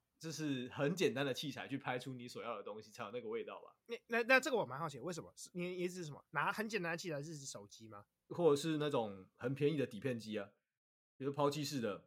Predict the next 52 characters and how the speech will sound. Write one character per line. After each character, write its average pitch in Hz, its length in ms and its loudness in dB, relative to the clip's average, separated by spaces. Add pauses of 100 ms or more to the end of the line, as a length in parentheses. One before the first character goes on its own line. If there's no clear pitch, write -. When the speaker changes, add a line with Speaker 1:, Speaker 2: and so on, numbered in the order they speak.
(500)
Speaker 1:
对， 135 140 6
或 131 160 2
者， 120 160 -8
对， 131 100 0
对， 120 120 0
对， 117 180 2
对， 110 80 -8 (400)
对， 143 120 4
对， 123 180 6
对 120 100 4
啊。 107 140 -6 (220)
因 254 80 4
为 311 60 6
我 175 120 10
会 196 80 10
觉 170 100 4
得 143 240 4 (420)
文 190 200 4
青 254 200 2
其 180 140 0
实 110 340 -6 (280)
大 185 160 6
部 180 120 -2
分 175 140 2
人 147 80 2
给 131 80 -2
人 101 100 0
感 107 140 -6
觉 92 100 -8
是， 120 380 -4 (440)
你 180 80 -4
毕 233 120 2
竟 247 100 6
你 127 60 0
是 156 140 -8
青 135 260 -2
年， 92 260 -8 (380)
Speaker 2:
所 - 160 4
以 233 60 10
是 277 100 2
穷 185 260 2
酸 285 380 8
的。 277 100 12 (600)
Speaker 1:
不 202 120 4
是 240 120 8
很 185 160 10
有 196 160 12
钱 98 260 -2
的。 101 220 -4
那 220 180 8 (380)
你 143 400 0 (320)
这， - 200 -2